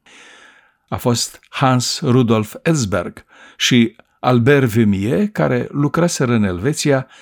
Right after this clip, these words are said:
și câștigaseră câțiva credincioși. Aici și colo existau grupuri mici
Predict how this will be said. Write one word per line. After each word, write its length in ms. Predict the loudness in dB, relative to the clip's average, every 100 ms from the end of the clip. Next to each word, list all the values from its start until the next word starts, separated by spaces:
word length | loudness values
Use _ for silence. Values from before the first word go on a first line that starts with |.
| -20 -20 _
și 220 | -2 0
câștigaseră 960 | 2 0 2 2 2 2 0 0 -2 -2
câțiva 420 | 0 0 0 -4
credincioși. 880 | -2 -4 -4 -6 -6 -8 -8 -10 -12 _ _ -20 -20 -20 -20 _
Aici 140 | 2 4
și 200 | 4 0
colo 260 | 2 2
existau 520 | 2 0 -2 -2 -2 0
grupuri 440 | 0 0 0 2
mici 500 | 2 2 0 -4 -10